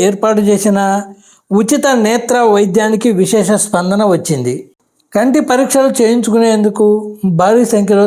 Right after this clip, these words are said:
తరలివచ్చారు. అలాగే రక్తదానం చేసేందుకు యువత భారీగా ఆసక్తి కనబరిచింది.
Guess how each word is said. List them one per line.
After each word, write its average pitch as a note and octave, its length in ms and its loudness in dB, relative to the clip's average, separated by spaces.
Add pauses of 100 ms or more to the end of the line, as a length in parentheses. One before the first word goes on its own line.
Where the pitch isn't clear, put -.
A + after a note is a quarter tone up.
తరలివచ్చారు. E3+ 680 0 (300)
అలాగే E3 320 0 (760)
రక్తదానం B3 640 0 (120)
చేసేందుకు A3 580 0 (560)
యువత A3+ 220 2 (720)
భారీగా A3+ 440 2 (220)
ఆసక్తి F#3+ 420 -2
కనబరిచింది. E3+ 640 -2